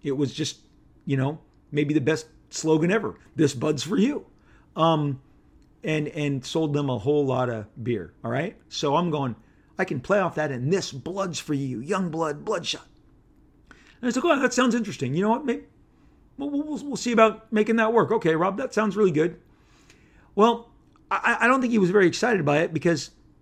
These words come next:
the next time I hear from him is through Jim Lee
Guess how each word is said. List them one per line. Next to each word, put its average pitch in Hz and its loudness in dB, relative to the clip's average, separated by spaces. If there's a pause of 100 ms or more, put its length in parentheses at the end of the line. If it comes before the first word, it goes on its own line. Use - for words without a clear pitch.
(220)
the 151 0
next 226 0
time 175 0 (380)
I 156 0
hear 202 6
from 143 -4 (460)
him 175 2
is 151 -2
through 147 0 (560)
Jim 160 2
Lee 320 -2